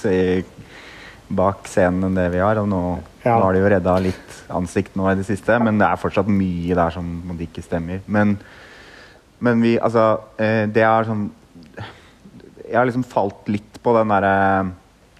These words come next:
Speaker 1: typiske te-, tankegangen om at, eh, resultat, altså, det blir man jo litt med Reka som trener, hvor, hvor han er eksepsjonelt god i kamp etter kamp, eller liksom sånn, tar hver f-, kamp for den kampen det er, mens Mikkelsen kanskje da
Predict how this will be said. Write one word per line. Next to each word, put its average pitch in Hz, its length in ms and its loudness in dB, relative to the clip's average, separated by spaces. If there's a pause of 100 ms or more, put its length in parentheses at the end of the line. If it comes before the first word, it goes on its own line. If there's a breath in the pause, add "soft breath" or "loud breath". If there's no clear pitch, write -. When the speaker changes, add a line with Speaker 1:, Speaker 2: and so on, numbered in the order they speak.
(520)
Speaker 1:
typiske 101 640 0
te-, 98 260 -2
tankegangen 92 560 -2
om 92 80 0
at, - 260 -8
eh, 87 240 2 (240)
resultat, 95 600 -2
altså, 107 140 0
det 143 100 2
blir 98 240 2
man 95 160 2
jo 104 60 2
litt 123 260 0
med 107 260 4
Reka 90 300 0
som 95 180 -4
trener, 95 460 2
hvor, 104 220 0 (240)
hvor 92 260 -2
han 95 160 4
er 87 220 2 (480 loud breath)
eksepsjonelt 101 720 -2
god 98 520 0 (420 loud breath)
i 95 220 0
kamp - 440 -6
etter - 400 -2
kamp, 135 400 -4
eller 107 180 4
liksom 95 380 2
sånn, 92 240 -4 (280)
tar 104 320 2
hver 92 280 2
f-, - 220 -14
kamp 92 340 -4
for 95 160 2
den 90 100 0
kampen 87 380 -2
det 92 100 2
er, 131 340 2
mens 101 420 -2
Mikkelsen 107 580 -2
kanskje 92 640 -2
da 90 140 4